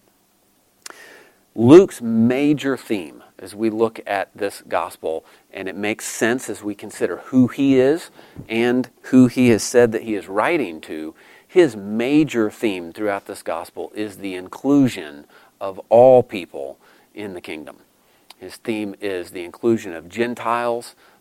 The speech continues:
of the outcasts and the downtrodden. Over and over again throughout his gospel, we see Luke calling attention to, uh, things from the Old Testament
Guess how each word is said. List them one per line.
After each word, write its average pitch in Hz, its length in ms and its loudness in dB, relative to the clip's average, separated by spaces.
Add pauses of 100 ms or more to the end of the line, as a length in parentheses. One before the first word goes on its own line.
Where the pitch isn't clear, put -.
(100)
of 85 300 -6
the 76 120 -14
outcasts 110 840 -4
and 80 160 -14
the 80 60 -16
downtrodden. 101 920 -6 (440)
Over 113 380 0
and 98 140 -6
over 101 360 -4
again 87 300 -12
throughout 92 400 -4
his 92 180 -12
gospel, 78 460 -6
we 87 100 -10
see 98 220 -12
Luke 92 300 -12
calling 110 580 -4
attention 98 640 -12
to, 82 420 -8 (400)
uh, 50 140 -14
things 104 340 -10
from 87 200 -16
the 80 100 -12
Old 131 220 -2
Testament 170 500 -4